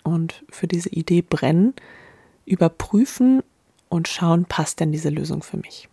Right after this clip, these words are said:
Ja, auch ich mit der, mit der Lampe, mit dem Licht musste natürlich gucken, funktioniert das so, reicht die Ausleuchtung, ist die Lichtqualität gut genug? In dieser Phase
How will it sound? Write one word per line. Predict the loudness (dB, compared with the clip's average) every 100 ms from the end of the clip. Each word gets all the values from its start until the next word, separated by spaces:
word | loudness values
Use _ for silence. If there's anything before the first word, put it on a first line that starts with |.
| _ _ _ -4
Ja, | -2 0 -2
auch | -4 -4
ich | -2
mit | -2 0
der, | -2 -4 -6
mit | -6 -4
der | -2
Lampe, | 0 0 2 2
mit | 2
dem | 2
Licht | 2 2 0
musste | -2 0
natürlich | -2 0 -4 -2
gucken, | -4 0 -2 -4 -18 -20 -20 _
funktioniert | 0 0 2 0 2 2 0
das | -2
so, | 0 0
reicht | 0 0 0 0
die | 0
Ausleuchtung, | 0 0 2 0 0 -2
ist | -2 -2
die | 0
Lichtqualität | 0 -2 -4 -2 -2 -4 -4
gut | -6 -6
genug? | -10 -12 -20 -20 _ -20 -20 -20 -16 -16 -18 _ _ _ _ _ _ _ _ _ _ _
In | 4
dieser | 6 4
Phase | 4 0 2 0